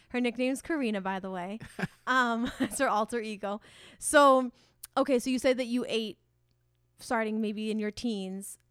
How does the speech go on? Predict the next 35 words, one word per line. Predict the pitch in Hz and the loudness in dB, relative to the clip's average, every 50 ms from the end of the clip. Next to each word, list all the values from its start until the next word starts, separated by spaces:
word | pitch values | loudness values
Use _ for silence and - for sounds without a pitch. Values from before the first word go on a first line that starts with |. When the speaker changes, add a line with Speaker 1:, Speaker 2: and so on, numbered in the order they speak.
| _ | _
Speaker 1:
like, | - 226 220 202 | -8 -8 -8 -6
to, | - 220 220 - | -4 -4 -6 -6
to | - - 247 226 | -6 -8 -10 -10
feed | 208 - - 247 240 226 214 208 185 - - _ - - | -10 -8 -8 -6 -6 -6 -6 -8 -10 -14 -20 _ -20 -10
the | 202 214 | -6 -2
Speaker 2:
Well, | 214 208 185 175 180 | 0 2 2 4 4
even | 190 202 202 196 190 | 2 2 2 2 2
younger | 180 175 170 170 170 170 | 2 2 0 0 -2 -2
than | 151 147 147 147 | -4 -4 -4 -4
that. | 147 143 143 143 135 139 - - | -4 -4 -4 -4 -4 -6 -8 -12
M-, | 156 160 - - | -14 -14 -12 -12
m-, | 170 156 165 - 196 | -12 -12 -10 -12 -8
Speaker 1:
Mm-hmm, | 185 240 226 226 214 | -4 -4 -2 -2 -2
what | 202 202 190 | -2 -2 -2
age? | 190 185 185 190 196 - - | -4 -6 -6 -6 -8 -8 -6
Speaker 2:
maybe, | 220 220 220 220 226 226 247 240 233 233 233 233 220 - _ _ _ _ _ _ _ _ _ _ _ _ _ _ _ _ _ _ _ | -6 -4 -4 -4 -4 -4 -6 -6 -6 -6 -8 -8 -10 -12 _ _ _ _ _ _ _ _ _ _ _ _ _ _ _ _ _ _ _
maybe | 226 247 302 359 370 330 | -4 -4 -2 -2 -2 0
around | 269 226 196 180 170 160 | 2 2 2 2 0 -4
ten, | - - 160 180 190 202 196 180 160 | -6 -4 -2 -2 0 0 0 -2 -2
really. | 156 151 143 139 135 135 135 147 147 - - - _ _ | -4 -6 -6 -8 -8 -8 -10 -10 -12 -14 -18 -20 _ _
Yeah. | 196 185 170 156 131 131 135 - _ | -6 -6 -4 -6 -6 -8 -10 -10 _
Well, | 202 202 208 202 | -2 -2 -2 -2
it | 190 | -2
probably | - 226 233 233 240 226 | -2 -2 0 0 0 -2
was | 214 202 190 - | -2 -4 -6 -6
started, | - - 185 175 175 175 165 156 151 156 - _ _ 302 | -6 -6 -4 -4 -4 -4 -6 -8 -10 -14 -18 _ _ -12
you | 226 190 | -10 -8
know, | 170 156 151 147 151 147 - | -6 -4 -4 -6 -6 -8 -8
after | 151 160 165 - - | -8 -8 -8 -8 -8
my | 165 156 151 147 | -8 -6 -8 -8
father | - - 156 151 156 156 147 143 139 131 - _ _ _ _ _ _ _ _ _ _ _ _ _ _ _ _ _ _ _ | -8 -8 -6 -6 -6 -6 -6 -8 -8 -10 -12 _ _ _ _ _ _ _ _ _ _ _ _ _ _ _ _ _ _ _
left | - 151 151 143 - _ | -8 -6 -6 -6 -6 _
the | - 139 | -12 -10
picture. | - 160 147 - - - 127 117 117 127 127 - _ _ - | -8 -8 -10 -10 -10 -12 -10 -10 -10 -10 -12 -16 _ _ -6
Speaker 1:
Mm-hmm. | 254 254 247 220 226 220 214 214 240 262 | -4 -4 -4 -4 -4 -4 -4 -4 -4 -6